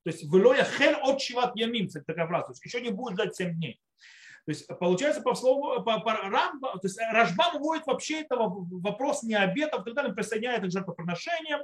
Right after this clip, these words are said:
Вся речь идет об обетах, которые человек берет, э, принести что-то в храм, и его предупреждает не задерживать это дело. И действительно, это спор Рамбама и Рамбана. То есть вопрос, о каких, э, обетах идет речь.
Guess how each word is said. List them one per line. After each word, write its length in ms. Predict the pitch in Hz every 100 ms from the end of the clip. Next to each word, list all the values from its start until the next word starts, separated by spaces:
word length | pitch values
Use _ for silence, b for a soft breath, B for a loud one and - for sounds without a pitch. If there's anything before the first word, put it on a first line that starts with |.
| - _
Вся 340 | - 233 262 247
речь 260 | 226 -
идет 180 | 185 185
об 160 | 190 190
обетах, 460 | 170 214 - 151
которые 280 | 170 185 170
человек 240 | 190 156
берет, 340 | 143 185 175 - -
э, 80 | 165
принести 380 | 180 180 - 180
что-то 240 | - 160
в 40 | -
храм, 360 | 285 339 349 - _ _ _ -
и 60 |
его 460 | 330 311 214 220 269
предупреждает 640 | 233 214 208 190 320 311 220
не 180 | 262 254
задерживать 540 | 208 190 190 190 175
это 80 | 156
дело. 260 | 135 123 - _ _ _ B B B B
И 60 | 202
действительно, 480 | 262 277 403 403 330
это 460 | 269 240 269 294
спор 300 | - - 277
Рамбама 640 | 262 220 165 254 277 277
и 40 | 247
Рамбана. 640 | 226 196 143 202 160 - _ _ -
То 60 |
есть 100 | -
вопрос, 360 | 175 220 214 -
о 80 | 185
каких, 240 | 220 190
э, 40 | 180 170 165 165 165
обетах 420 | 170 202 - -
идет 180 | 156 -
речь. 300 | 151 269